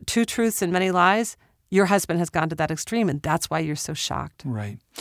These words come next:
Speaker 2: I see it i-, in a sense that the, the sexual stuff is symptomatic. The real problem is that he's a compulsive liar.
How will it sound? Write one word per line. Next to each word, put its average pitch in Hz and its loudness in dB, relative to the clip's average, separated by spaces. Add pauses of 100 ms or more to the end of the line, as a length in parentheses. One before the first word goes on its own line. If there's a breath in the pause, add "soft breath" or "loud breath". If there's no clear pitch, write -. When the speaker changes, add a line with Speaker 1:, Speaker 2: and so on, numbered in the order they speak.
(480 loud breath)
Speaker 2:
I 123 0
see 135 2
it 107 0
i-, - -6
in 110 2
a 101 2
sense - 2 (340 soft breath)
that 101 0
the, 101 -2
the - -8
sexual 117 -2
stuff - -2
is 110 -2
symptomatic. 101 0
The - -8
real 120 0
problem 98 0
is 95 -2
that 95 -4
he's 92 -4
a 101 -4
compulsive 95 -4
liar. 92 -4